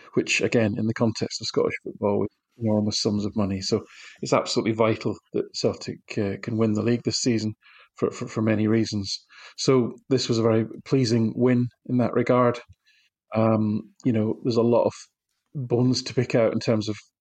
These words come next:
the quality of the game, perhaps. I do think that because both sides pressed so high,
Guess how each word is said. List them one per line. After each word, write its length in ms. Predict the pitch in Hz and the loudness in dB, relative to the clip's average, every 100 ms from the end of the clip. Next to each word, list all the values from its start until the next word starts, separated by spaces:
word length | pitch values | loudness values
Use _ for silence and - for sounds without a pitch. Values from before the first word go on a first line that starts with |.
| _ | _
the 80 | 127 | -6
quality 420 | - 123 110 - | 0 0 0 -2
of 80 | 107 | -2
the 80 | 113 | 0
game, 300 | 117 117 117 | 0 0 0
perhaps. 640 | 117 120 - - - - _ _ _ _ _ - | 0 2 0 -2 -10 -10 _ _ _ _ _ -6
I 60 | - | -2
do 200 | 135 127 | 0 0
think 400 | 131 117 113 107 | 2 0 0 -2
that 160 | 110 - _ 123 | -4 -4 _ -8
because 340 | - 123 113 | -4 -2 -2
both 240 | - 110 | -2 -2
sides 420 | - 117 110 107 - | 0 2 2 0 -4
pressed 440 | - 113 - - - | -2 0 -2 -4 -2
so 140 | 117 | 0
high, 360 | 101 120 143 | 2 2 2